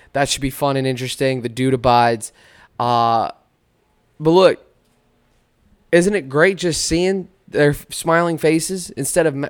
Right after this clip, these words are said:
Matt Patricia and all of that terrible, that horrible coaching staff? Even if this team goes three and whatever, still an upgrade.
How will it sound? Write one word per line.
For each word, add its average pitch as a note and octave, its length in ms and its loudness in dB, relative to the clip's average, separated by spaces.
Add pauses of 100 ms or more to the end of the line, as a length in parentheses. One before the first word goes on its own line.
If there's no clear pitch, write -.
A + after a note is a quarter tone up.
Matt D3 460 -8
Patricia D#3+ 540 -2 (400)
and C#3+ 140 -2
all D3+ 300 4
of D#3+ 60 2
that D3+ 240 0
terrible, D#3+ 720 2 (540)
that - 180 -4
horrible F#3+ 500 0
coaching F3+ 360 -4
staff? A3+ 360 -10 (1400)
Even A3 260 -2
if A3+ 100 2
this A3 180 -2
team A3 260 -2
goes G#3 300 0 (520)
three A3 340 -2
and G#3 160 -4
whatever, G#3+ 640 2 (1040)
still D3 320 0
an C#3+ 60 -2
upgrade. B2 500 -2